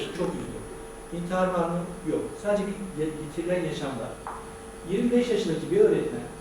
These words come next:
dün akşam yaşamını yitirdi. Uzmanlar intiharın kararları bölgenin sosyokültürel yapısı nedeniyle gizli kalınsın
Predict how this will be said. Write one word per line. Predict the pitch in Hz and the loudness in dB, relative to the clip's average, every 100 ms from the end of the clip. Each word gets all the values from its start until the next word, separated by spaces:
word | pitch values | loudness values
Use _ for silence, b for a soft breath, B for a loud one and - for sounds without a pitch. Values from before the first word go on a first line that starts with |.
| - - 214 | -14 -10 0
dün | 240 | 2
akşam | 208 160 151 | 2 0 0
yaşamını | 196 170 170 | 0 0 -2
yitirdi. | 175 - 139 127 117 - - - - 180 | -2 -4 -4 -4 -6 -10 -14 -14 -8 -2
Uzmanlar | 214 226 185 135 - - - - 180 | 2 2 2 0 -4 -8 -12 -8 -4
intiharın | 202 214 214 156 147 | -2 2 2 2 0
kararları | 175 185 202 - | -4 -2 0 0
bölgenin | 202 202 208 220 208 | 0 0 -2 -2 -2
sosyokültürel | 208 202 208 196 202 202 | -2 -2 -4 -4 -2 0
yapısı | 196 190 196 | 0 0 -4
nedeniyle | 190 202 208 226 170 | -4 0 0 -2 -6
gizli | 180 196 208 | -8 -6 2
kalınsın | 208 165 - 127 | 4 4 0 -4